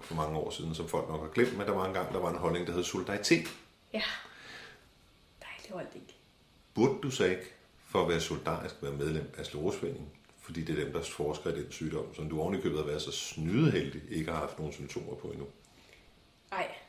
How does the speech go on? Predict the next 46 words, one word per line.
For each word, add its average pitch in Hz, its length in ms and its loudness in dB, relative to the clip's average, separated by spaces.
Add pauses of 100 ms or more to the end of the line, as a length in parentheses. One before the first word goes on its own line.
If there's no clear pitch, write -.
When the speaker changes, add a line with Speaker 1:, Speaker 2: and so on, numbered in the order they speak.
(300)
Speaker 2:
det 269 180 8 (540)
behøver 226 300 6
jeg 233 240 2
simpelthen 240 420 0
ikke. - 220 -4 (220)
Speaker 1:
Men 95 120 0
du 113 100 4
sidder 139 200 4
der 120 120 10
som 123 140 4
sådan 117 140 4
en 120 60 8
Speaker 2:
Øhm. 113 80 2
Speaker 1:
forkælet 120 360 6
teenager 110 460 4
og - 60 6
Speaker 2:
Ja. 277 120 12
Speaker 1:
siger, 104 120 8 (320)
"Jamen, 113 320 10
de 170 120 6
har 156 300 6
ikke 147 160 4
noget 127 180 8
til 143 100 0
mig. 107 360 4
Nej, 104 180 2 (100)
der - 120 4
gider - 260 6
jeg - 140 10
ikke - 140 2
være 110 80 4
medlem. 101 340 4
Nu 120 100 4
bliver 120 160 8
jeg 104 100 2
børnestuer." 90 560 2 (460)
Speaker 2:
Nej, 285 220 2 (180)
jamen, 269 360 6
jamen, 262 240 6 (240)
fordi - 360 0 (180)
det, 294 140 8
jeg 269 240 6
tilbød 262 400 2
Skleroseforeningen, 247 640 -2
var 208 160 4
jo - 160 2